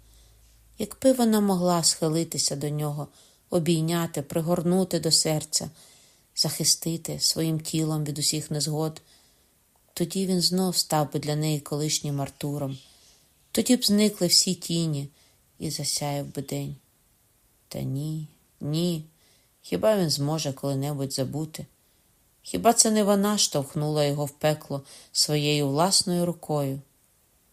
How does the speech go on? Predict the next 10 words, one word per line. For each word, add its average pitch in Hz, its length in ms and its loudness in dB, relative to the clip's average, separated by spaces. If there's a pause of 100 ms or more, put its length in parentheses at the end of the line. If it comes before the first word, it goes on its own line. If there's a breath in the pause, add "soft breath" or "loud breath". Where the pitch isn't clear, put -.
(720)
Слушний 165 440 -6
момент 139 380 -6
проминув. 131 520 -6 (1200 soft breath)
Овід 143 260 -4
хапливо 143 460 -6
підвівся 143 600 -4
і 139 60 -2
сів 151 300 0
до 147 100 -4
столу, 156 460 -2